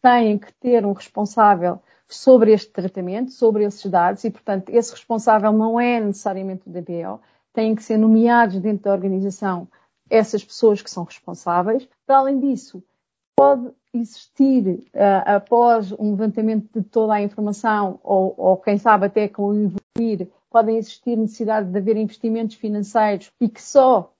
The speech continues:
à organização é que cabe assegurar. E, por fim, falamos da parte mais importante, diria eu, que é a parte de sensibilizar e passar todo o, o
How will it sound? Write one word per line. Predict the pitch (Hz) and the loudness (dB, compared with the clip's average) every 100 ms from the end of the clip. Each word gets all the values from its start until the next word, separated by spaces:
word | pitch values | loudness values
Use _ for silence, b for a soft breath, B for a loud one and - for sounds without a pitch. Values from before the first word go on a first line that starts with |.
| _ _ _ - | _ _ _ -4
à | 190 | -2
organização | 196 180 196 196 190 190 208 196 170 - 156 - 135 _ | -2 -4 -8 -8 -10 -10 -8 -8 -10 -18 -20 -20 -20 _
é | 202 | -12
que | 190 _ | _ _
cabe | 202 185 | -6 -6
assegurar. | 185 _ 190 190 214 _ _ - | -12 _ -6 -4 -4 _ _ 4
E, | 269 | 4
por | - | 4
fim, | - 277 262 | 0 6 6
falamos | 262 269 262 254 | 8 8 10 8
da | 254 | 6
parte | 247 254 240 - 247 240 _ | 6 6 6 2 -8 -8 _
mais | 226 226 220 | 6 6 6
importante, | 220 208 - 208 196 196 | 2 2 4 4 6 2
diria | 185 190 190 | 6 6 6
eu, | 202 | 4
que | 202 | 4
é | 214 | 2
a | |
parte | 202 214 214 - | 6 4 4 -2
de | 190 190 | 2 2
sensibilizar | - 226 220 214 196 190 185 185 185 185 b b b | 2 0 2 0 2 2 4 4 4 0 b b b
e | 208 | 2
passar | 208 _ 202 - 202 190 | 2 _ -4 6 8 8
todo | - 196 180 202 - | 4 4 4 2 4
o, | 202 185 | 4 4
o | - | 0